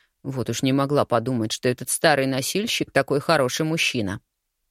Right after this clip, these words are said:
Сюйдина подхватывала: «Хорошо бы ему обосноваться в городе», и добавляла:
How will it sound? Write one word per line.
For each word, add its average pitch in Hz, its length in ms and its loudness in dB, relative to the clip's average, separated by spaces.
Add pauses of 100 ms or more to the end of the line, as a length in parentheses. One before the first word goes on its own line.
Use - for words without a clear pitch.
(720)
Сюйдина 196 920 0
подхватывала: 131 1000 0 (640)
«Хорошо 233 400 0
бы 247 160 2
ему 240 180 4
обосноваться 214 680 0
в 190 80 -4
городе», 185 560 2 (680)
и 156 220 0
добавляла: 139 760 0